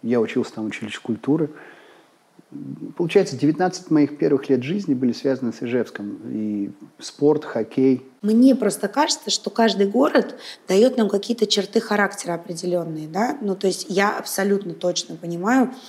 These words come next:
Speaker 2: а, кто может, например, жить в Москве, кто не может, да?
Speaker 1: Мгм.
Speaker 2: Твой родной город, они,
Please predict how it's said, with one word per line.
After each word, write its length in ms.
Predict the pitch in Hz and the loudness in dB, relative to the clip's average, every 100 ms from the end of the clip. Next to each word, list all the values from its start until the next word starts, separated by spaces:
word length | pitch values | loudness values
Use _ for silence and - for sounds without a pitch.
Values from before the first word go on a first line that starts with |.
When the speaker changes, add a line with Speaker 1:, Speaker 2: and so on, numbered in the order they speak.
| - - - - 233 | -20 -20 -20 -18 -6
Speaker 2:
а, 500 | 196 180 175 170 - - - | -2 2 0 -2 -6 -14 -10
кто 160 | - 202 | 0 2
может, 320 | 220 180 175 | 4 2 -2
например, 360 | 170 175 185 | -6 -2 -2
жить 200 | 175 180 | -2 -4
в 60 | 180 | -4
Москве, 400 | 170 175 170 165 | -6 -6 -8 -8
кто 180 | - 170 | -8 -8
не 120 | 175 | -6
может, 360 | 175 165 160 160 | -6 -8 -10 -6
да? 220 | 180 233 | -2 0
Speaker 1:
Мгм. 120 | 262 | 0
Speaker 2:
Твой 160 | 220 226 | 4 4
родной 320 | 196 196 196 196 | 4 2 0 2
город, 300 | 196 170 170 | 0 0 -2
они, 240 | 175 | -4